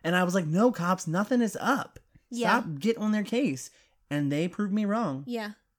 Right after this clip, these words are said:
Speaker 2: And I, this, this speaks volumes of Tavia, too, did not like the cops
Speaker 1: No.
Speaker 2: and their voices whatsoever.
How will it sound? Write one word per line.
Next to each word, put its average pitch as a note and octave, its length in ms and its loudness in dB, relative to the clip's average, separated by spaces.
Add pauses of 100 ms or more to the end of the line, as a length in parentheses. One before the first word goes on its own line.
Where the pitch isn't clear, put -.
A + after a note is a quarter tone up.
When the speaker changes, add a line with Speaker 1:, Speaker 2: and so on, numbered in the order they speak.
(180)
Speaker 2:
And C4 240 0
I, D#4 580 -2 (640)
this, - 460 -2
this C#4+ 160 0
speaks C4+ 320 -2
volumes G#3+ 440 -2
of G3 260 -6
Tavia, D3+ 520 -6
too, G#3+ 420 -4 (800)
did C4+ 180 8
not A#3+ 380 2
like F#3+ 400 -6
the G3+ 160 -8
cops - 540 -6
Speaker 1:
No. B2+ 540 0
Speaker 2:
and A#3 180 2
their A3 100 0
voices F#3+ 540 -6
whatsoever. F#3+ 600 -6